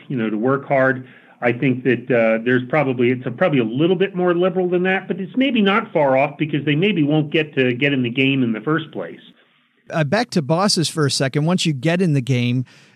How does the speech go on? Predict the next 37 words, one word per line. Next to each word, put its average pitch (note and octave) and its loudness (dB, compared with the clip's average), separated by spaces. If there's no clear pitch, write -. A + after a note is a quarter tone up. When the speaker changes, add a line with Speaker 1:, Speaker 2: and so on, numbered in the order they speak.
Speaker 2:
uh, C3 0
one E3 2
thing F3+ -2
we D#3 2
didn't C#3+ 0
mention D3+ 0
about C3 0
bosses C#3+ 0
that C3+ 0
I C3+ 0
want C3 0
to - -2
circle C#3+ 0
back C#3 0
to, C3 -2
twenty-five G#3+ 0
percent F3 2
of D3+ 0
people, F#3 0
according D#3 0
to C#3 0
your C3+ 2
study, C#3+ 0
would C#3+ 0
leave A#3 2
an G#3+ 2
organization C#3 0
because F3 2
of F3+ 2
a D#3 2
boss D#3 2
who D#3+ 2
manages D3 0
through C#3+ 0
fear, C#3+ 0
clearly B3 0
showing C3+ 0